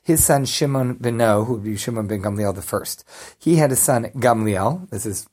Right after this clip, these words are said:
fairly classic to name children after grandparents or whatnot. So he had a son Gamliel ben Shimon,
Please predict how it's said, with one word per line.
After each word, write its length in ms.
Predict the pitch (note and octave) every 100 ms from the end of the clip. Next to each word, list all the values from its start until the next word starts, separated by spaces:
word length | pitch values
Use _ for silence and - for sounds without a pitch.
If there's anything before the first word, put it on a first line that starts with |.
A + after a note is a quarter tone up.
| _
fairly 220 | - A2
classic 380 | G2+ A2+ F#2+ G2+
to 100 | A2+
name 320 | G#2+ G#2+ G2 - - -
children 360 | - G#2+ A2
after 240 | G#2 G2 G#2+
grandparents 640 | G#2+ G#2 G#2 F#2+ G2 -
or 160 | G2 G2 G2+ -
whatnot. 440 | A2+ G#2+ A2 - - - -
So 180 | - A2
he 80 |
had 80 | C#3
a 60 | B2+
son 460 | - A2 G#2+ A2 - -
Gamliel 540 | A#2 A2 C3 G#2 G2+
ben 160 | G#2 G2
Shimon, 440 | - A2+ F#2+ G2+